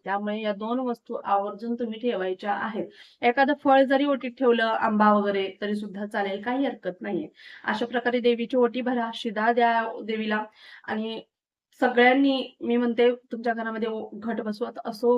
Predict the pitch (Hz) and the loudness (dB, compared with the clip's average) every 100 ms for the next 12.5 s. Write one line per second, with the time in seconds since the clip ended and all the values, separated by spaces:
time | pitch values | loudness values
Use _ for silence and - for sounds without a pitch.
0 | 247 233 220 226 226 247 220 208 214 214 | 2 -2 -4 -6 -8 -4 -4 -4 -8 -6
1 | 214 226 233 247 247 240 233 226 220 226 | -8 -2 4 6 6 2 4 2 0 -4
2 | 226 220 220 262 269 233 - 202 208 202 | -4 -2 2 2 2 -4 -4 -6 -6 -6
3 | 202 208 208 208 214 - 240 240 240 240 | -4 -4 -6 -8 -10 -2 0 2 -2 -4
4 | - - - 240 277 262 302 311 285 240 | -16 -20 -2 2 2 2 -2 2 0 4
5 | 233 311 330 294 226 196 185 202 208 208 | 6 6 4 0 -4 -4 -4 -4 -2 -2
6 | 202 202 214 208 220 214 214 240 277 285 | -2 -4 -8 -8 -6 -4 2 4 4 4
7 | - 240 220 185 190 180 180 _ _ _ | -4 -2 0 0 -2 -4 -6 _ _ _
8 | _ - 240 254 269 262 226 226 233 269 | _ 2 4 4 2 0 -2 2 2 2
9 | 277 247 254 233 233 240 254 233 214 214 | 0 -2 -2 -2 -2 -4 -4 -4 -2 -4
10 | 214 208 208 220 220 220 220 214 220 214 | -4 -6 -6 -8 -6 -4 -2 -2 -2 -2
11 | 240 240 220 185 233 269 311 247 226 208 | -4 -4 -10 -8 -6 -4 -2 -4 -4 -8
12 | 202 - 214 202 196 | -10 -8 -10 -2 -2